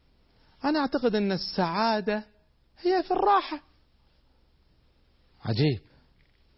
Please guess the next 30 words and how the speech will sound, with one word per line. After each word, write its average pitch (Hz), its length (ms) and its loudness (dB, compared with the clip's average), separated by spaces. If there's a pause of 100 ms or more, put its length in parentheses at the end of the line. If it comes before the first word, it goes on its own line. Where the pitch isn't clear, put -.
(480)
وذكرني 220 580 2
هذا 196 300 2
أيضًا 202 340 2
بواحد 185 440 2
مرة 160 260 0
كاتب 147 420 -2 (440)
أنه: 165 500 2
"تريد 226 300 0
تكون 247 280 2
سعيد؟ 240 440 0 (520)
أحسن 254 400 0
شيء 269 220 2
عشان 226 280 0
تكون 247 200 2
سعيد، 202 500 2 (540)
روح 247 320 4
إلى 226 240 2
مكان 220 340 0
على 208 180 2
البحر 175 440 2 (480)
وتمدد 233 600 2
على 202 200 2
البحر 180 440 0 (300)
ولا 359 500 4
تفكر 349 540 -2
بأي 302 240 2
شيء." 147 260 -2 (460)
<laughs> - 380 -16
يا 165 120 2
سلام، 135 400 -2